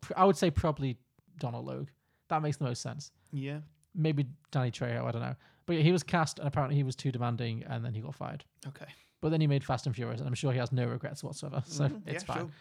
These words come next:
Speaker 1: He was fine.
Speaker 2: He's, he's done good.
Speaker 1: He's, he's done perfectly well after this film. Uh,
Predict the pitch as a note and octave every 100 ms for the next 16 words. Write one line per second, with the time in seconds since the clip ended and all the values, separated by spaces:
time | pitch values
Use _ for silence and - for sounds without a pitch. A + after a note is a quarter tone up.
0 | D#3+ C#3+ - - D3+ D#3+ - B2+ A#2 B2+
1 | A#3+ A3 G3 D3 E3 - C#4 - _ F3
2 | D#3+ - C#3+ C3 C#3 A#2+ _ - D#3 C#3
3 | D#3+ A#2+ B2+ - D3 C#3+ - _ _ _
4 | - C#3 C#3 C#3+